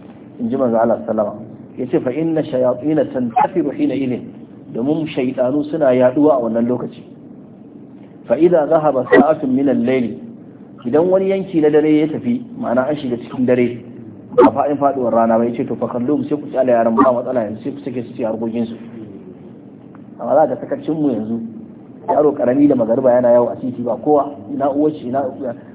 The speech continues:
Wani lokaci ma ba kai a jikin shi. Nabi ya ce a kama, yanzu wannan yaron in ya zama taɓaɓɓe ko ya zama ɗan daba,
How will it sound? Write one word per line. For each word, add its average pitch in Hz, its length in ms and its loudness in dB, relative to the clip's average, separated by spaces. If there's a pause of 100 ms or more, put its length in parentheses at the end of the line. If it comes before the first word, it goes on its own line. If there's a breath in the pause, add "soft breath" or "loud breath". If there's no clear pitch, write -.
Wani 175 160 2
lokaci 190 340 0
ma 151 120 4
ba 156 160 4
kai 139 140 0
a 131 100 2
jikin 113 240 -6
shi. - 160 -14 (1040)
Nabi 156 180 -2
ya 147 140 4
ce - 120 -4
a 117 100 0
kama, 151 300 2
yanzu 135 160 -2
wannan 151 200 4
yaron 147 160 2
in 139 120 -8
ya 139 60 -4
zama 147 160 -2
taɓaɓɓe 131 500 -8
ko 143 100 -4
ya 143 60 -4
zama 139 280 -4
ɗan 147 180 2
daba, 143 300 0